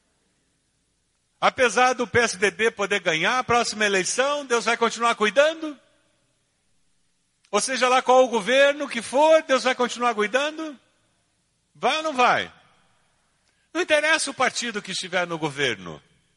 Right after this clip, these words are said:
Deus cuida da minha família. O pessoal mais velho deve lembrar do tempo de inflação de oitenta por cento ao mês. Lembra disso?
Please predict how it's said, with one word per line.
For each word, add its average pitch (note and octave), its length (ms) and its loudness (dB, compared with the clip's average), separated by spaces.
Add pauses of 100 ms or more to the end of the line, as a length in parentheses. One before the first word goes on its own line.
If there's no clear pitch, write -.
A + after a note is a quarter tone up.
(1120)
Deus A3+ 220 -8
cuida D#4+ 320 0
da A3+ 100 2
minha F3 160 0
família. G#2 500 -6 (2000)
O - 40 -20
pessoal G3+ 280 -4
mais E3 260 -4
velho G3+ 360 0
deve A3 220 -4
lembrar D3 420 -2
do A#2+ 140 -8
tempo C3 260 -6
de B2 100 -10
inflação A#2+ 520 -8
de A2+ 100 -8
oitenta A#2 500 -8
por G2 180 -8
cento - 380 -10
ao G#2 120 -6
mês. F2+ 340 -8
Lembra G#3 260 -8
disso? - 460 -14